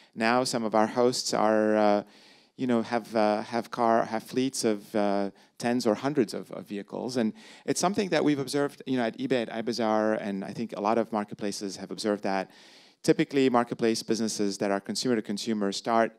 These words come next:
between, you know, individuals, connecting individuals, and then some part of those individuals kind of migrate into power users.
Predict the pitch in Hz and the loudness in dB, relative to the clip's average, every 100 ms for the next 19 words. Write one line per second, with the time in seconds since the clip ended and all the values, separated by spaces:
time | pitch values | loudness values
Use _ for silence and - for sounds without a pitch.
0 | _ _ _ - 101 120 110 107 104 104 | _ _ _ -10 -6 -2 0 0 -4 -4
1 | 107 98 104 113 123 117 107 104 104 - | -4 -4 -4 0 2 4 4 4 2 -6
2 | - 104 101 - 104 98 107 120 113 101 | -8 -6 -6 -4 -4 -2 -4 -2 0 0
3 | 95 104 104 104 - 123 117 - 151 151 | -2 -2 -2 -2 -2 -2 -2 0 2 4
4 | 113 101 101 101 104 104 101 98 - - | 2 0 -2 -2 -2 0 0 0 -4 -20
5 | - - _ - 110 92 110 117 117 110 | -20 -20 _ -8 -8 -4 -2 -2 0 -2
6 | 104 101 107 101 - 127 123 110 110 101 | -2 -6 -6 -6 -6 0 2 2 -2 -4
7 | 98 95 92 - | -4 -4 -6 -12